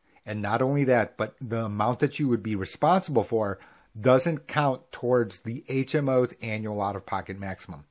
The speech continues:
Let's take a quick example. Let's say you use five in-network doctors, and then you need to see a sixth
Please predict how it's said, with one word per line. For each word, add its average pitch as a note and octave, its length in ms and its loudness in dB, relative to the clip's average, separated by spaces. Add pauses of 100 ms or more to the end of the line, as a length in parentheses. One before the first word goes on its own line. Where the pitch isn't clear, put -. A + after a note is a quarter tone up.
(560)
Let's C#3 160 -2
take E3+ 180 4
a D3+ 60 0
quick - 260 -2
example. A2 560 -2 (220)
Let's D3 220 2
say E3 100 4
you D3 100 -2
use A2+ 220 -2
five A#2+ 720 -2 (100)
in-network A#2 580 -4
doctors, G2+ 460 -2 (360)
and G#2 160 -6
then A#2+ 140 0
you C3 120 -2
need B2 220 -2
to A#2+ 80 -6
see G#2 200 -4
a F#2+ 60 -2
sixth - 480 -2